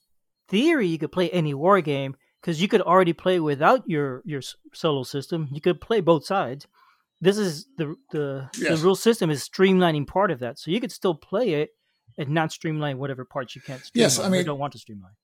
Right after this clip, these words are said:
Speaker 2: yes. In, in reality, what the C D G solo system is, is a,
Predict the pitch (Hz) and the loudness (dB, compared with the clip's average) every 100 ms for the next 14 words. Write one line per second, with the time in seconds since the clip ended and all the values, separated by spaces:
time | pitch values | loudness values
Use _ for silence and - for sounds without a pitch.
0 | _ - 170 135 - - 214 226 220 190 | _ -8 -4 -4 -6 -2 4 4 2 0
1 | 214 214 180 160 190 247 262 254 208 180 | 6 6 6 2 0 2 4 4 4 0
2 | - 131 - 233 220 226 196 220 - - | -2 -2 0 2 4 4 4 2 2 0
3 | 214 214 208 - 214 - 107 208 143 - | 2 2 0 0 -2 -2 0 2 2 -2
4 | - 175 135 | -4 -4 -4